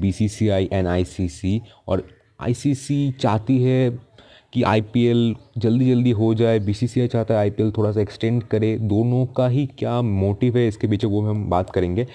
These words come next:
But इस सिनेरियो को पूरा डिस्क्राइब करने का मेरा एक बहुत ही अच्छा एनालॉजी है। समझो कि एक रोप है और एक साइड में है आईसीसी और दूसरी साइड में है बीसीसीआई, and दोनों tug of war खेल रहे हैं और डेट बीच में है फिफ्टींथ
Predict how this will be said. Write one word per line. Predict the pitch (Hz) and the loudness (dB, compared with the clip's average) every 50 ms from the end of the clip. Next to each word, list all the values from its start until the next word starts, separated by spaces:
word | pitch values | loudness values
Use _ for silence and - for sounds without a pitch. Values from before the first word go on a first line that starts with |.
| - - - - - | -14 -20 -12 -10 -8
But | 95 - 113 | -6 -4 -4
इस | 120 - - | -4 -2 -2
सिनेरियो | 120 113 113 120 135 151 | -2 0 0 0 0 0
को | 151 - 147 | 0 -2 -4
पूरा | - - 139 143 143 | -2 -2 0 0 0
डिस्क्राइब | 135 113 101 101 - - 131 131 127 - | 0 0 -2 -2 0 0 -2 -2 0 0
करने | 135 123 127 120 | -2 -2 0 0
का | 123 | 0
मेरा | 120 113 117 | 2 2 2
एक | 110 104 | 2 0
बहुत | 104 104 110 104 | 0 0 0 0
ही | 113 | -2
अच्छा | 113 - - 107 | -2 0 0 0
एनालॉजी | 92 92 95 101 107 101 95 98 | 2 2 2 2 2 2 2 2
है। | 92 98 101 - - - - _ _ _ _ | 0 0 -2 -4 -12 -20 -20 _ _ _ _
समझो | - 113 123 127 147 143 | -2 0 0 0 0 0
कि | 143 - 143 123 | 0 0 2 2
एक | 120 - - | 2 2 0
रोप | 92 87 98 113 107 - 95 | 0 2 2 0 0 0 0
है | 92 98 - - - - - _ _ - | -2 -2 -4 -8 -20 -20 -20 _ _ 0
और | 98 113 | 0 2
एक | 110 - - - - | 0 0 -6 -4 -2
साइड | 117 110 101 | 0 0 2
में | 110 107 101 | 2 2 2
है | 98 98 | 2 2
आईसीसी | 85 87 90 82 - 104 92 - - 95 87 - - | 2 0 0 0 0 0 -2 0 0 -2 -2 -2 -4
और | 85 87 | -4 -2
दूसरी | 90 101 90 113 107 | -2 0 0 0 0
साइड | 95 104 92 87 85 | 0 0 0 0 0
में | 95 92 | 0 0
है | 92 85 | 0 0
बीसीसीआई, | 76 80 82 - - 87 - - 87 87 82 82 87 82 - - - - _ _ _ _ _ _ _ _ _ 110 | 0 -2 -2 0 -2 -4 -2 0 0 2 2 2 0 -2 -4 -12 -20 -20 _ _ _ _ _ _ _ _ _ -2
and | 117 | 0
दोनों | 120 110 104 123 123 123 127 | 0 2 2 2 2 2 2
tug | 110 - 98 | 2 0 2
of | 107 107 98 90 | 2 2 2 4
war | 92 92 92 92 | 4 4 2 2
खेल | - - 90 90 90 | 2 2 2 2 4
रहे | 87 90 87 90 87 | 4 4 4 4 2
हैं | 90 95 107 113 107 - - - | 2 2 2 0 -2 -6 -8 -4
और | 92 90 90 87 | -2 0 0 0
डेट | 85 87 104 117 123 123 - - - - _ _ _ - | 0 0 0 2 0 0 -2 -8 -18 -20 _ _ _ -8
बीच | 90 87 120 143 131 - - | -4 -2 -2 -2 -2 -2 -2
में | 135 135 135 123 | -2 0 0 2
है | 120 117 117 123 117 - - _ | 2 0 0 0 -2 -6 -6 _
फिफ्टींथ | 120 110 107 - - 110 107 107 | -4 -4 -2 -2 -2 0 0 -2